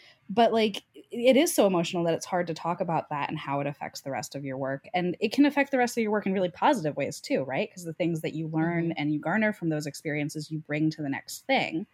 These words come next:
Speaker 1: Um, and so they're so important. But, like, then there are moments where you're just like, "Ugh, this isn't as good as that other project. Like, am I ever gonna
Speaker 2: Yeah.
Speaker 1: find that magic again?" And that's really hard
Speaker 2: Yeah.
Speaker 1: to think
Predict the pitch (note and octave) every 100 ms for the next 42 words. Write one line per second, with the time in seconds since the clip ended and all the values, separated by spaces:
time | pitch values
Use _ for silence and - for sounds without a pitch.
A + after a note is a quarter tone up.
0 | _ _ _ _ _ _ - F#3 D#3+ E3
1 | D#3+ F3 E3 - E3+ D#3+ D3 E3 E3+ D#3
2 | C#3 - _ _ _ - G3 G3 G#3 G3+
3 | G3 F3+ G3 F#3+ F3+ F3 E3+ E3+ - E3+
4 | - A3+ G#3+ - G#3 A3+ A3+ A3+ G3+ G3+
5 | G#3 G3 F3+ F#3 F#3 F3+ G3 E3+ E3 E3+
6 | E3 - F#3 F3+ F3+ F#3 E3+ D#3+ C#3+ F3
7 | E3 D#3 D4 A3 E3 E3 D3+ C#3+ D3 -
8 | _ _ _ _ _ _ _ - C4+ C#4+
9 | F4 G4+ G4 F4 C4 E4+ F#3+ A#2+ D#4